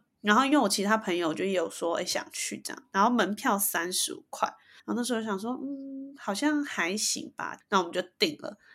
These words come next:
它是要在网站上提前预约的，然后还会有一个 app 叫你下载，你沿途，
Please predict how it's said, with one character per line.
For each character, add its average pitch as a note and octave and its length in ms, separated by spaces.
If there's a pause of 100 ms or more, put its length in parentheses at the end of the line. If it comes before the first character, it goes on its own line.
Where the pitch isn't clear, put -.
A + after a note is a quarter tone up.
它 A3 220
是 A3+ 80
要 A3 140
在 G#3+ 140
网 F3 280
站 F#3 180
上 F3+ 240
提 E3 240
前 D#3 300
预 F3 220
约 - 260
的， - 160 (220)
然 F3+ 100
后 F3 40
还 F3+ 200
会 G#3 320
有 - 480
一 F#3 100
个 G3 180
app G3+ 280
叫 G3 160
你 E3+ 100
下 - 460
载， - 160 (240)
你 F3+ 220
沿 F3 260
途， E3+ 560